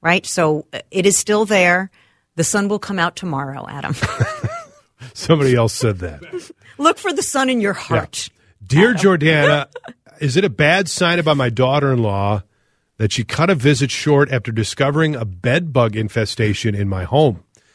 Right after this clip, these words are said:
Speaker 2: She washed everything they brought in hot water, as did I with everything downstairs. My husband thinks she threw away their suitcases.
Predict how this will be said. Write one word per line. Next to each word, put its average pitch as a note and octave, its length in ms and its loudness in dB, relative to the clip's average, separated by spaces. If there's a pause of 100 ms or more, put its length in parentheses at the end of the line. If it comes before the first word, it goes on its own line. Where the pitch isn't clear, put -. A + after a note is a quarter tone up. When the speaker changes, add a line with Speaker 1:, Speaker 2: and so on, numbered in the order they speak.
(220)
Speaker 2:
She - 200 -8
washed A#2+ 400 2
everything D3 340 0
they B2+ 100 2
brought B2 420 2
in B2 120 -4
hot A#2 280 -2
water, A#2+ 560 0
as A2 220 -4
did A#2 160 -2
I B2 180 6
with A#2+ 140 2
everything A#2 320 2
downstairs. A#2 520 2
My G2+ 120 0
husband B2+ 360 2
thinks A#2 180 -2
she G#2 100 -8
threw B2+ 240 2
away B2 260 6 (300)
their F2+ 80 -14
suitcases. A#2+ 840 0